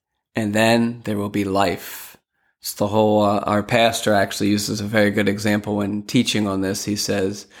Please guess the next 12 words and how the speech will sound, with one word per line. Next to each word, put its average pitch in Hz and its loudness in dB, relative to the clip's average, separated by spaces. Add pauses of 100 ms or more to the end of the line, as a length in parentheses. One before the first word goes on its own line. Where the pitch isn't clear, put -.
(320)
"Two 123 2 (240)
plus 117 0
two 104 -2 (220)
is 107 -4
four." - -4 (2500)
Suffering 120 -2 (540)
plus - 0
death 110 -2
then 107 0 (1300)
equals 107 0
spiritual 95 0
life. - -8